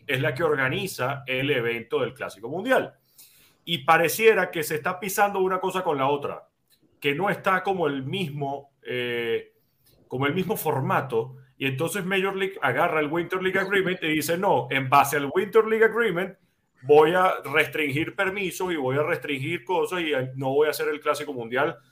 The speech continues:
de la manera como está estipulada". No es las Grandes Ligas, sino es una mezcla de Grandes Ligas con la Confederación Mundial de Béisbol, que entre ellas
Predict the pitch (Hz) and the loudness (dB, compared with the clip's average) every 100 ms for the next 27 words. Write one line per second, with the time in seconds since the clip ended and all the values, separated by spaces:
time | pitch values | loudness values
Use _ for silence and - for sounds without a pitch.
0 | - - 123 117 117 117 143 147 123 117 | -20 -4 -2 0 0 0 0 0 -2 -4
1 | 131 120 113 107 87 _ _ _ _ 135 | -8 -6 -2 -2 -2 _ _ _ _ -8
2 | 147 156 165 170 214 214 - - _ _ | -4 2 4 4 2 -2 -10 -16 _ _
3 | - 135 135 123 135 160 170 147 160 139 | -8 -2 0 0 0 -2 0 -2 0 0
4 | 104 113 113 - _ _ - - 156 170 | 0 -4 -6 -16 _ _ -10 -4 -2 0
5 | 208 196 185 151 135 135 127 127 170 226 | 0 0 0 -2 -2 0 0 4 6 4
6 | 214 156 160 156 139 131 147 131 131 131 | 2 -2 0 0 -2 -2 -2 -2 -2 -4
7 | 127 127 120 117 185 220 208 180 170 165 | 0 0 0 0 2 2 2 -2 -2 -2
8 | 165 160 156 160 123 131 - _ - 160 | -2 -2 -2 -2 -2 -6 -16 _ 2 6
9 | 160 175 170 175 180 247 220 143 135 180 | 8 6 2 2 6 6 6 2 2 0
10 | - | -6